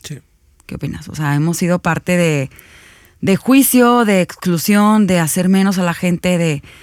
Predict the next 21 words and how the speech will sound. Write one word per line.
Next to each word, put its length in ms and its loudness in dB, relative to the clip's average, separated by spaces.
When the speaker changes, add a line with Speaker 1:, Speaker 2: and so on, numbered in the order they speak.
Speaker 2:
te 100 -2
vas 160 0
a 40 0
la 100 2
banca 340 0
porque 240 -6
tú 100 -2
no, 300 0
tú 100 -6
no 100 0
sirves 360 -4
para 180 -4
servir, 400 -6
tú 140 -8
no 100 -2
sirves 380 -4
para 200 -6
ser 200 -8
parte 280 -8
de 120 -8
esto. 280 -16